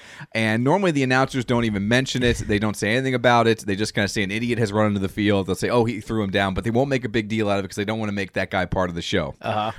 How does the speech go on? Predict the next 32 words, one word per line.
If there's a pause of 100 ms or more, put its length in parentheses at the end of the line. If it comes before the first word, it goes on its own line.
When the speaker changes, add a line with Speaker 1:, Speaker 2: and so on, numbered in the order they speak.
Speaker 1:
But (340)
on (100)
opening
weekend
of
the
N
F
L
season, (640)
during
the
forty-niners
Rams
game,
which
was (140)
a (140)
terrible
game.
Speaker 2:
Horrible.
Speaker 1:
Just
awful.
The
Ra-,
the
forty-niners
won,
like,
thirty-something
Speaker 2:
Yeah,
they